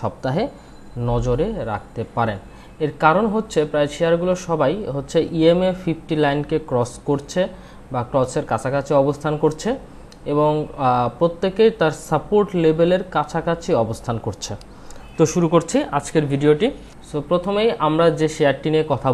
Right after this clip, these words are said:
বলবো, সেটা হচ্ছে mutual bank limited first mutual fund, short form যদি হয় এমবিএল ওয়ান এসটি এমএফ। তো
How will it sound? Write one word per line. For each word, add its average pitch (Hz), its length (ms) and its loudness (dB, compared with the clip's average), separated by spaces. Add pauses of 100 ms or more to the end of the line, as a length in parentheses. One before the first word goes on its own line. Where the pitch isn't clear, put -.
বলবো, 139 200 2 (120)
সেটা 143 300 -2
হচ্ছে 139 280 -2 (180)
mutual 131 380 -2 (100)
bank 131 180 -2 (120)
limited 131 340 -4 (100)
first 123 320 -2
mutual 117 400 -2
fund, 170 180 0 (520)
short 151 240 2
form 156 240 6
যদি 147 220 4
হয় 185 160 4 (280)
এমবিএল 139 760 4 (480)
ওয়ান 135 200 8 (160)
এসটি - 340 -6 (180)
এমএফ। 127 240 2 (1000)
তো - 40 -2